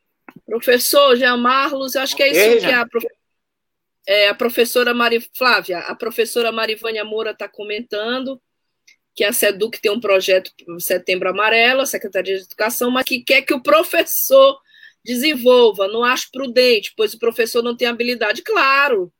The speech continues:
Speaker 1: né? É exatamente isso que o professor Jean Marlos defende.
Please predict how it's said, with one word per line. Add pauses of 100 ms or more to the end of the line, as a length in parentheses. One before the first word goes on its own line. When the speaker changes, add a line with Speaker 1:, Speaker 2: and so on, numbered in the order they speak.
(480)
Speaker 1:
né? (520)
É
exatamente
isso
que
o
professor
Jean
Marlos
defende.